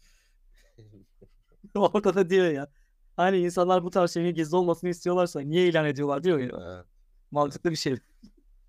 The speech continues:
Speaker 2: Benim pilim ufaktan bitiyor arkadaşlar. Sponsorları mı alsak? Ne
Speaker 1: Olur, değil,
Speaker 2: yapsak?
Speaker 1: sıkıntı yok. Hatta ben de metroya yetişeyim.
Speaker 2: Kalmayacağım. Kalırsın, kalırsın.
Speaker 1: Tamam.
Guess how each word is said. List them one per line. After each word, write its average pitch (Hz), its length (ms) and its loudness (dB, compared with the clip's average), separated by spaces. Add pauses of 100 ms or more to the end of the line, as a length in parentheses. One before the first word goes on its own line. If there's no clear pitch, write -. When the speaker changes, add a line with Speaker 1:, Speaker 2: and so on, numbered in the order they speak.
(1300)
Speaker 2:
Benim 139 280 0
pilim 147 280 0
ufaktan 131 560 0
bitiyor 110 260 -2
arkadaşlar. 92 720 -2
Sponsorları 113 800 -2
mı 113 100 0
alsak? 85 500 -4
Ne - 160 -6
Speaker 1:
Olur, 175 120 0
değil, 160 100 0
Speaker 2:
yapsak? - 120 -4
Speaker 1:
sıkıntı 143 260 -6
yok. 156 80 -2
Hatta 151 240 0
ben 151 140 0
de - 20 -2
metroya 143 300 -4
yetişeyim. - 320 -16 (2000)
Speaker 2:
Kalmayacağım. 104 540 -2 (200)
Kalırsın, - 280 -4
kalırsın. - 440 -4 (880)
Speaker 1:
Tamam. 147 200 -10